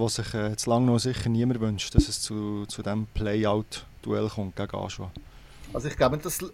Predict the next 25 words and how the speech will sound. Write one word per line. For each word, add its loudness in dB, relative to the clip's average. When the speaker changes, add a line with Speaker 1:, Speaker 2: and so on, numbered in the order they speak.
Speaker 2:
Aschua 0
weniger -2
zu -8
verlieren -4
hat. -4
Aschua 0
will -2
ja -2
ums -6
Verrecken -8
in -6
dieser -2
Liga -6
bleiben, -6
oder? -10
Und, -6
äh, -2
sie -8
sind -8
der -8
Stolz -4
von -8
einer -4
ganzen -2
Region. -4